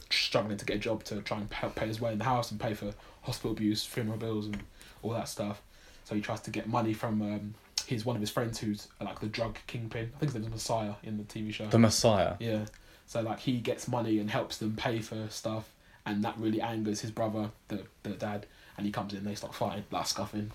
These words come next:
Speaker 1: in the, in the house, and he kicks him out of the house, and that's pretty much as far as I go.
Speaker 2: Is it good?
Speaker 1: It's pretty good, yeah. I, I'm quite enjoying it so
Speaker 2: Do you
Speaker 1: far.
Speaker 2: care for the characters?
Speaker 1: Uh, I feel sorry f-, I feel sorry for the family, uh, the one who lost it. One, one weird thing, actually, that I just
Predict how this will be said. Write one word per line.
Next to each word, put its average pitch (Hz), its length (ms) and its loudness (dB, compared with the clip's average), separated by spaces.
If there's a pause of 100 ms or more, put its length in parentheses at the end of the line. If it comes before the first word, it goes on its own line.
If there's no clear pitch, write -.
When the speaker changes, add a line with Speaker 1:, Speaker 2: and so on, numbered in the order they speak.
Speaker 1:
in 98 180 -4
the, 92 140 -10 (400)
in 95 60 -6
the 127 80 -4
house, 180 300 -4 (320)
and 101 100 -6
he 104 40 -6
kicks 104 200 -6
him 98 80 -6
out 92 140 -4
of 98 40 -8
the 107 60 -8
house, 101 300 -4 (420)
and 110 240 -4
that's 107 100 -6
pretty - 140 -12
much - 100 -10
as - 60 -10
far - 120 -6
as 104 60 -6
I 110 40 -4
go. 131 120 -2 (360)
Speaker 2:
Is 127 80 8
it 131 40 10
good? 202 260 12 (180)
Speaker 1:
It's 160 120 4
pretty 220 180 6
good, 185 200 10
yeah. 175 260 12 (100)
I, 147 260 8
I'm 156 200 6
quite 135 180 4
enjoying 143 240 6
it 110 40 -4
so 120 80 -2
Speaker 2:
Do 131 60 6
you 131 60 8
Speaker 1:
far. 123 80 0
Speaker 2:
care 147 200 12
for 160 120 0
the 147 80 0
characters? - 1000 6 (340)
Speaker 1:
Uh, 139 240 12
I - 60 4
feel 208 160 8
sorry 147 260 8
f-, - 180 -4
I 139 60 6
feel 160 160 6
sorry 147 320 6
for 123 180 -2
the 117 400 -2
family, 110 540 0 (200)
uh, 110 100 -4
the 110 80 -4
one 117 180 -2
who 113 100 -4
lost 110 220 -6
it. - 340 -6
One, 208 400 10
one 233 200 10
weird 233 180 8
thing, 120 300 -2
actually, 123 380 -2 (140)
that 117 120 2
I 120 80 0
just 120 180 -10